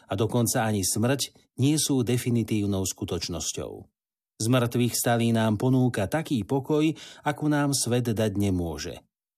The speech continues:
Píše v rubrike Duchovná obnova kňaz Jozef Uram. V čase obmedzení, ktoré ovplyvňujú aj prípravu na prvé sveté prijímanie,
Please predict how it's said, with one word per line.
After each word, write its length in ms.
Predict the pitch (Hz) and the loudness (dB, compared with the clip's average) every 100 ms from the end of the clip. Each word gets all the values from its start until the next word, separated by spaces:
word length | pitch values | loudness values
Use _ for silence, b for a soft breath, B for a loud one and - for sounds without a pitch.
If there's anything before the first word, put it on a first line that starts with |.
| _ _ | _ _
Píše 320 | 120 110 - 98 | 0 0 0 0
v 160 | 120 | 2
rubrike 340 | 127 127 - 110 - | 2 0 0 -4 0
Duchovná 560 | 123 120 113 101 92 - | 0 2 0 0 -2 -2
obnova 640 | 131 135 131 117 110 101 - | -2 2 2 2 0 -2 -4
kňaz 560 | 123 135 143 - - | 0 2 2 -2 -6
Jozef 480 | - 110 120 123 117 | -4 0 0 0 -2
Uram. 460 | - 110 90 - - - _ _ _ _ _ _ _ _ _ _ _ _ _ _ _ - | -2 -2 -2 -6 -12 -18 _ _ _ _ _ _ _ _ _ _ _ _ _ _ _ -10
V 60 | - | -2
čase 320 | 127 - 107 | 0 0 0
obmedzení, 640 | 131 160 143 127 117 104 | 0 0 2 2 2 2
ktoré 320 | 90 113 110 | 0 -2 0
ovplyvňujú 720 | 120 127 - 139 135 120 113 113 | -2 -4 0 2 4 4 2 2
aj 180 | 113 113 | 0 -2
prípravu 560 | 104 135 151 151 131 117 | 0 -2 0 0 0 0
na 160 | 101 | 0
prvé 320 | 92 120 120 | 0 0 0
sveté 480 | 110 - 107 98 92 | 0 0 -2 -2 -4
prijímanie, 720 | - 95 95 90 92 107 262 | -2 -2 -2 -2 -2 0 -2